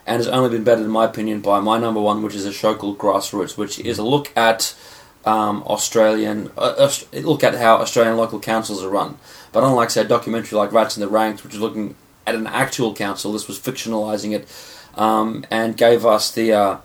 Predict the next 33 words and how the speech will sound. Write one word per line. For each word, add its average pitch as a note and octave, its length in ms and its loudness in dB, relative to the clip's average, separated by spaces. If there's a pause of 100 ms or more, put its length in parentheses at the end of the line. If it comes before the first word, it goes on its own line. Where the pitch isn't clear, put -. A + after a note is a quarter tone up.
(320)
the B2 80 -2
wonderfully B2 320 2
political A2+ 400 0
but G#2 160 -2
wonderfully A#2+ 340 2
charming, A2 680 -2
uh, G#2+ 280 2
Mayor A2 220 -2
Cole G#2+ 260 -4
Dunkley, A2 340 -2
played G#2 240 0
by G2+ 160 0
Jeff G2+ 260 -2
Morrell, F#2+ 480 0 (380)
as C3 140 2
he B2 60 0
tries A#2+ 280 4
to A2+ 380 4
enact B2 380 0
his, A2+ 300 -2 (220)
his B2 140 -2
big D#3 300 0
plans B2+ 500 2
for A#2 320 4
the, A2+ 240 2
um, G#2 300 -2 (520)
the A2+ 220 4
community A2+ 400 0
that A2 80 0
lives A#2 180 0
in, G2+ 80 -4
Arcadia G#2+ 420 0
Waters, G#2 600 -2